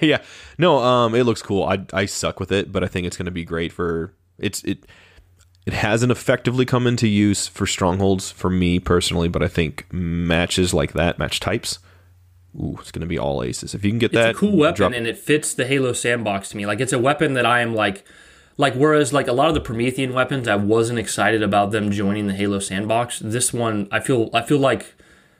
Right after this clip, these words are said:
Speaker 2: vicariously proud of this one. Like, this fits Halo. This makes Halo better. You know,
Speaker 1: Wait,
Speaker 2: like,
Speaker 1: is this the weapon? I might be mixing this up.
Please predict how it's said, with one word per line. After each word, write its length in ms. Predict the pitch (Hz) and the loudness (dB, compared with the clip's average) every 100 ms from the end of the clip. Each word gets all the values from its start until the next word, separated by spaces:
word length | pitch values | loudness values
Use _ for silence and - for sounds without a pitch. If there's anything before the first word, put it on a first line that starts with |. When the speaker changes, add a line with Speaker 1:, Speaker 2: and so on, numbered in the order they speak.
| _ - | _ -16
Speaker 2:
vicariously 760 | 147 123 113 131 131 127 127 107 | -4 -2 0 2 4 2 0 -2
proud 460 | - 117 110 101 | 0 2 2 0
of 120 | 92 | -2
this 180 | 95 98 | -4 -4
one. 240 | 92 87 92 | -8 -12 -10
Like, 200 | 90 98 | -8 -4
this 320 | 117 135 135 | 0 2 0
fits 320 | - 123 - | 0 -2 0
Halo. 380 | 113 113 107 101 | 0 0 2 2
This 220 | 104 101 | 2 0
makes 260 | 113 98 - | -2 -2 -2
Halo 300 | 104 101 98 | 0 2 0
better. 380 | 90 90 80 - - | -2 -8 -10 -16 -16
You 100 | - | -6
know, 60 | - | 0
Speaker 1:
Wait, 180 | 147 95 | 2 2
Speaker 2:
like, 80 | 110 | 0
Speaker 1:
is 100 | 139 | 0
this 160 | 208 | 0
the 100 | 190 | 0
weapon? 300 | 113 104 110 | 2 2 0
I 20 | |
might 140 | 98 87 | -2 -2
be 80 | 78 | -4
mixing 320 | 76 - 76 | -8 -8 -12
this 180 | 69 - | -10 -10
up. 200 | - | -10